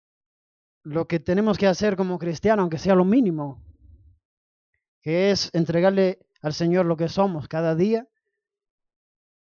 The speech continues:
pase lo que pase, no es un día perdido,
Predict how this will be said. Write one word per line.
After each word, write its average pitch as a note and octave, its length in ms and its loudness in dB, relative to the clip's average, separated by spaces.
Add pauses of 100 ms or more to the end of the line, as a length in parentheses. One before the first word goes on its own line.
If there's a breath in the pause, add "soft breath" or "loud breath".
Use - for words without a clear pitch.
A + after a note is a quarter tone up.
(140)
pase F3+ 200 2
lo F#3 100 4
que F3 120 -2
pase, F#3+ 580 2 (1700)
no F3 140 4
es F#3 100 0
un F3 80 0
día E3+ 200 2
perdido, D#3+ 580 -2